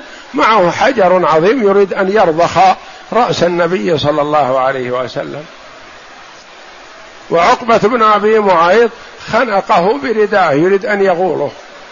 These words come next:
يكتم نفسه حتى يموت، وعمر خرج بسيفه يريد القضاء على محمد قتله. فقد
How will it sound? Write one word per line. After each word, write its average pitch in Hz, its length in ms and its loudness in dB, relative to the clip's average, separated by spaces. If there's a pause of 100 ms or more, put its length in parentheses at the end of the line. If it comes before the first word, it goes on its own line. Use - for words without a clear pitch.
(640)
يكتم 196 420 -2
نفسه 190 520 2
حتى 180 420 0
يموت، 160 300 -2 (1080)
وعمر 220 640 2 (840)
خرج 202 440 0
بسيفه 185 520 0
يريد 254 360 -2
القضاء 202 420 0
على 185 320 -2
محمد 180 480 -8 (520)
قتله. 156 420 -4 (1400)
فقد 165 1200 -4